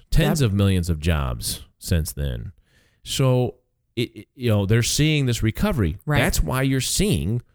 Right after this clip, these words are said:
Speaker 1: rates start to creep back up.
Speaker 2: Mm-hmm.
Speaker 1: You
Speaker 2: 'Cause
Speaker 1: know,
Speaker 2: things,
Speaker 1: quarter of
Speaker 2: people
Speaker 1: a
Speaker 2: are
Speaker 1: point.
Speaker 2: feeling more comfortable.
Speaker 1: Last year, twice they, they increased. And so now they've increased them over the last few years, a couple times a year. And so everybody's going like, "Okay,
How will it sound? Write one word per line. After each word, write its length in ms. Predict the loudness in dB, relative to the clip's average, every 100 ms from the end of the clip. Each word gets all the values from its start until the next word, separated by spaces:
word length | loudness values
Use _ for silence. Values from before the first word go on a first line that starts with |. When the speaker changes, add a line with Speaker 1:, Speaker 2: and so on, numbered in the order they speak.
| _ _ _
Speaker 1:
rates 640 | -8 -2 0 2 0 -4 -10
start 400 | -8 -4 -2 -2
to 60 | -4
creep 280 | -2 -2 0
back 300 | -2 -2 2
up. 140 | 4 4
Speaker 2:
Mm-hmm. 100 | 0
Speaker 1:
You 80 | -4 -2
Speaker 2:
'Cause 100 | 0
Speaker 1:
know, 40 | 2
Speaker 2:
things, 220 | 2 2
Speaker 1:
quarter 160 | 4
of 40 | 4
Speaker 2:
people 80 | 4
Speaker 1:
a 40 |
Speaker 2:
are 60 | 4
Speaker 1:
point. 120 | 4
Speaker 2:
feeling 220 | 4 2
more 160 | 0 -2
comfortable. 600 | 0 0 0 0 -2 -4 -6
Speaker 1:
Last 360 | -2 -2 2
year, 160 | 2 2
twice 720 | 0 0 2 2 0 -6 -10 _
they, 240 | -2 2 2
they 160 | 4
increased. 600 | 2 0 0 0 0 -2
And 160 | -4 -4
so 260 | 0 0 0 -6 _ _
now 560 | 0 2 4 2 2 0
they've 240 | 0 0
increased 380 | -2 0 -2 -2
them 140 | -2
over 180 | 0 0
the 60 | 0
last 320 | 0 0 -2
few 180 | -2 -2
years, 540 | 0 2 2 2 0 -4
a 40 |
couple 260 | -4 -2 -2
times 500 | -2 0 0 0 -4 -2
a 60 | 0
year. 400 | 0 0 -2 -4 _ -16 -14 -4
And 180 | -2 0
so 340 | 2 2 4
everybody's 580 | 2 0 0 0 0 0
going 320 | 0 2 2
like, 180 | 0 -4 -6 -6
"Okay, 360 | -4 -4 -4